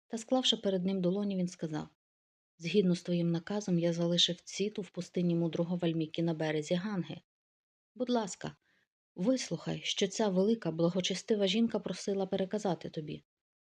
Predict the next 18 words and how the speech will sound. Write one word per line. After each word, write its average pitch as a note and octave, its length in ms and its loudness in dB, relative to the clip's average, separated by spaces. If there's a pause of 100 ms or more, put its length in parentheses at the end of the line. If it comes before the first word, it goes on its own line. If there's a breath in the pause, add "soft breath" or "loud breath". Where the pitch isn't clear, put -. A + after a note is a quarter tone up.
(320)
Тут F#4+ 200 -4
Лакшмана F#3 500 0
повторив F#3 460 -2
слово F3+ 300 2
в - 80 -6
слово F3+ 340 2
про F3 160 -4
те, A#3 160 -2
що F#3 200 -4
казала E3+ 360 -2
Сіта, - 420 -12 (680)
і G#3 60 -12
сльози G#3+ 380 0
полилися G3 600 0
з F3 60 0
лотосоподібних F#3 1040 -2
Раминих F#3+ 460 -2
очей. D#3+ 460 -4